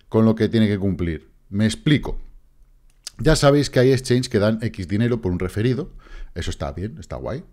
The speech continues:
¿vale? Mm, y hay formas de, eh, exprimirlo y hay formas de aprovecharlo muy, muy bien.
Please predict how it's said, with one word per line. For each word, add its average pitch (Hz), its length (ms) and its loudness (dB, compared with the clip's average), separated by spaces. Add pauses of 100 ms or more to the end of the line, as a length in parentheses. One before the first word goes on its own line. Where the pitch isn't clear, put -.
¿vale? 82 300 -10 (160)
Mm, 98 440 -2 (140)
y 98 560 0 (220)
hay 113 160 0
formas 127 480 2
de, 120 320 4
eh, 95 320 -2
exprimirlo 120 680 0 (260)
y 92 80 -4
hay 95 60 -2
formas 107 300 0
de 104 80 0
aprovecharlo 85 680 -6
muy, 104 580 2
muy 85 320 -4
bien. 73 300 -10